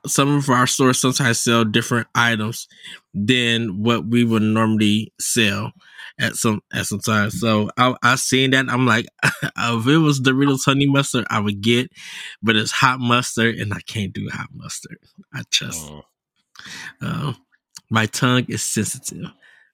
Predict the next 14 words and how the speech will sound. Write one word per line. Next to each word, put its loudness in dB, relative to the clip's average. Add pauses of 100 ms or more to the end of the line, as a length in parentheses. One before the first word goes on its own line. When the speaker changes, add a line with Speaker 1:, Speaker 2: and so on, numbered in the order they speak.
Speaker 1:
I, -14 (120)
I, -6 (160)
I -8
would -8
say -8
that. -8 (1120)
Uh, 2 (460)
but, 2
uh, 4 (380)
it 4
was 4
kind 4
of 0
like, 0